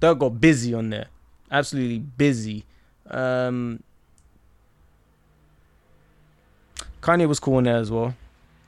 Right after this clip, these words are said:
So you say, "Don't speak to me in no cap" or something like that. Change, change the letter of every wor-, first word.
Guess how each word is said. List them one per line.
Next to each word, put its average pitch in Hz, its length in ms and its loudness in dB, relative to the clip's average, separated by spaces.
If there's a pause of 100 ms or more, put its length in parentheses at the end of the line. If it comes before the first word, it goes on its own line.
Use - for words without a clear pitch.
(720)
So 135 80 -6
you 127 100 2
say, 123 200 2
"Don't 123 160 2
speak 143 260 -2
to 131 100 0
me 127 120 4
in 120 80 2
no 123 120 2
cap" 131 280 0
or 123 40 -2
something 113 320 -2
like 117 140 -2
that. - 60 -14
Change, 143 320 0
change 151 240 2
the 143 80 2
letter 139 320 4
of 123 120 0
every 131 220 0
wor-, 131 240 2
first 135 320 2
word. 127 300 2